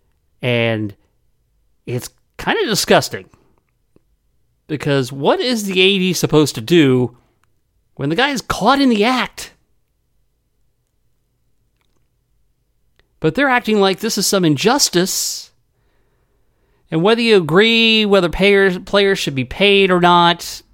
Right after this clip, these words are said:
is, you know, that's another argument another day. The rules are the rules. And,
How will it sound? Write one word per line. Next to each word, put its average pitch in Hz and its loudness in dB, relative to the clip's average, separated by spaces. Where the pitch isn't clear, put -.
is, - -4
you 160 -4
know, 110 0
that's 156 0
another 151 2
argument 131 2
another 113 0
day. 147 0
The 175 -4
rules 196 4
are 220 2
the 196 4
rules. 160 0
And, 151 0